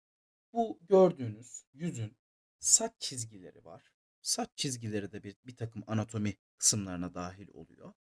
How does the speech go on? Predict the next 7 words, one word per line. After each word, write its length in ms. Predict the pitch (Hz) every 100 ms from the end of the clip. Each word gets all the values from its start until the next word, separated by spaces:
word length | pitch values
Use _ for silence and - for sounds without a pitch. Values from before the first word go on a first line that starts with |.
| _ _ -
Bu 60 |
saç 300 | 254 262 254
çizgisinin 680 | - 156 127 117 113 117 185
biraz 340 | 220 208 160
gerisinden 720 | - 127 117 - 117 113 127 113
başlayacak 540 | 95 - 95 85 82
şekilde 500 | - 104 _ 80 190